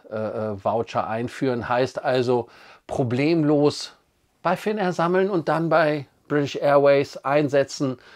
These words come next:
das Upgrade-Voucher, egal welches Ticket, bin mal gespannt, was da wird. Gucken wir uns mal das Interview an. Und dann Hilton will, äh, Graduate Hotels kaufen,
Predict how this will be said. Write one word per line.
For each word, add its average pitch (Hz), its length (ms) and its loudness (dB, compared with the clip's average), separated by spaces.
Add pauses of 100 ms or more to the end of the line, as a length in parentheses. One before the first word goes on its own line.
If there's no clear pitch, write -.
(200)
das 139 240 2
Upgrade-Voucher, 117 1120 0 (360)
egal 123 380 2
welches 120 300 -4
Ticket, - 380 -4
bin 120 140 0
mal 117 140 -4
gespannt, 117 460 -4
was 113 180 -2
da 110 280 4
wird. 143 320 2 (420)
Gucken 139 260 4
wir 131 40 6
uns 123 160 0
mal 120 180 4
das 117 160 4
Interview 139 480 4
an. 104 300 0
Und 156 340 4
dann 143 140 4
Hilton 156 520 4
will, 143 300 2
äh, 139 80 -2
Graduate 160 540 2
Hotels 127 440 -2
kaufen, 147 520 -2